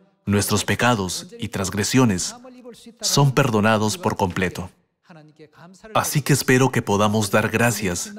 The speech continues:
y gloria a Dios por esto. En cuanto al culto, algunos dicen, "El culto no es muy importante. Más importante que la formalidad es el corazón". Es verdad.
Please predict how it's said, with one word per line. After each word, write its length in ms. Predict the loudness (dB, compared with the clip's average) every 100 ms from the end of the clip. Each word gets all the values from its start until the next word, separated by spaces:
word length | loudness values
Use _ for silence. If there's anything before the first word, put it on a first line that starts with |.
| -6
y 140 | -2 2
gloria 340 | 2 4 4
a 40 | 2
Dios 240 | 2 2
por 200 | 0 0
esto. 300 | 0 -6 -12 -16 -20 -20 -20 -20 -20 -20 _ _ _ _ _ _ _ _ _ _ _ _
En 200 | -2 0
cuanto 280 | 0 0 0
al 120 | -2
culto, 480 | 2 0 0 -4 -6 -14 -20 -20 -20 _
algunos 420 | -4 0 2 2 2
dicen, 420 | -2 -2 -8 -12 -16 -18 -20 -20 -20 -20 -20 -20 _ _
"El 180 | -4 2
culto 320 | 2 4 6
no 80 | 6
es 120 | 6
muy 180 | 6 6
importante. 680 | 4 2 0 0 -2 -8 -12 -16 -20 -20 _ _
Más 260 | -2 -2 2
importante 800 | 2 2 2 0 0 -2 -4 -8 -4
que 100 | -2
la 120 | 0
formalidad 680 | 0 0 0 0 0 -2 -2
es 160 | -6 -4
el 100 | -4
corazón". 500 | -2 -4 -4 -6 -10 _ _ _ _ -20 -2
Es 160 | -2 2
verdad. 440 | 0 2 -2 -4